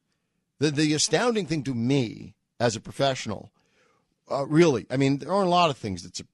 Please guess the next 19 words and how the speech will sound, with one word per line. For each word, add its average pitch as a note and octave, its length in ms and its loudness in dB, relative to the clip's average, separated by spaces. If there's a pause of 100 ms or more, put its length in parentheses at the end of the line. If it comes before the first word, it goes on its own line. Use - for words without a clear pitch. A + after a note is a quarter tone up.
(120)
surprise - 580 -4
me, F#2 240 -6 (560)
uh, A#2 300 0
having, B2 400 -2 (100)
having A#2+ 400 0
watched C3+ 400 2 (200)
this A#2+ 280 -2 (260)
and G#2+ 180 -2
played C3 420 -2
in A#2 160 0
this A2 140 -4
baseball G#2 480 -4
game D#2+ 420 -10
a G2+ 80 -6
lot. E2+ 320 -6 (380)
But C3 180 2 (140)
I B2 160 -6
am A#2+ 160 -2
astounded F3 720 -4